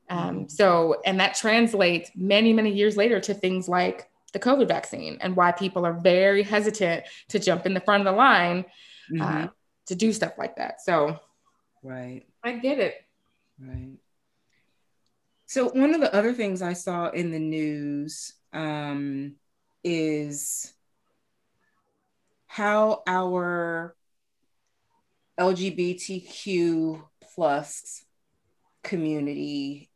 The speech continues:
Speaker 2: is not just with the trans affirming, um, surgeries and, and those type of things, but that this pandemic has also been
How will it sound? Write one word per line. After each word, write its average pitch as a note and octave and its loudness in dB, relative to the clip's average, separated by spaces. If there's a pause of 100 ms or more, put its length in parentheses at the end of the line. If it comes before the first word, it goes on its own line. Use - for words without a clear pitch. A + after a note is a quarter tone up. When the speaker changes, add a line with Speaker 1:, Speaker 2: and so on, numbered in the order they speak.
(140)
Speaker 2:
is C#3+ -4 (1800)
not F#3 0
just F3 -2
with E3+ 0 (140)
the C#3+ -4 (100)
trans D#3+ -4
affirming, C#3 -6 (480)
um, C3+ -8 (920)
surgeries F3 -2
and, C#3+ -4
and D3 -6
those D#3 -6
type D3 -10
of D3 -18
things, C#3 -10
but C#3+ -12
that C#3 -10 (1000)
this D#3+ -6
pandemic C#3+ -8
has D3 -14 (100)
also D3+ -8
been C#3 -10